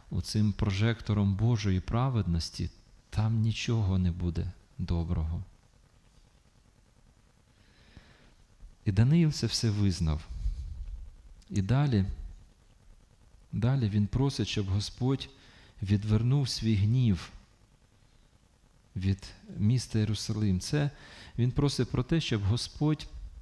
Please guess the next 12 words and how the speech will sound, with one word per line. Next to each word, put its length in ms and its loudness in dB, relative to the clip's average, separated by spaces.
відновив 800 2
місто. 500 0
Що 340 0
знову, 560 2
а, 500 4
там 540 0
був 200 2
його 260 4
народ, 460 2
там 240 2
було 220 4
служіння, 720 2